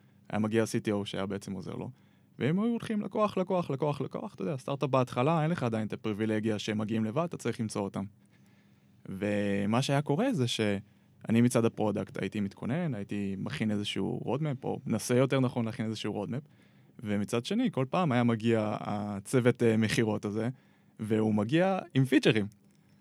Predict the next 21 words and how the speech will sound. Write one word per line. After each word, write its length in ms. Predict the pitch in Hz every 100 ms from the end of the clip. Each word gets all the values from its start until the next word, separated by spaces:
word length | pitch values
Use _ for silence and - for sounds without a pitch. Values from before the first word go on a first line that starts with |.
| -
הייתי 240 | 131 151
אצל 220 | 170 156 131
לקוח, 420 | 131 175 185 -
הוא 100 | 131
אמר 220 | 143 165
לי, 140 | 170 165 - -
"א', 160 | 160 156 127
ב', 120 | 147 131
ג', 360 | 143 143 123
ד', 300 | 131 127 120
ה'." 120 | 117 107 - _ _ - - _
ואז 240 | - 95 110
אתה 180 | 113 120
שואל, 220 | 151 151
"רגע, 260 | 147 110 90 -
אבל 220 | 90 80 -
למה 240 | - 104 107
הוא 80 | 101
אמר 260 | 101 95
את 60 |
זה? 80 | 95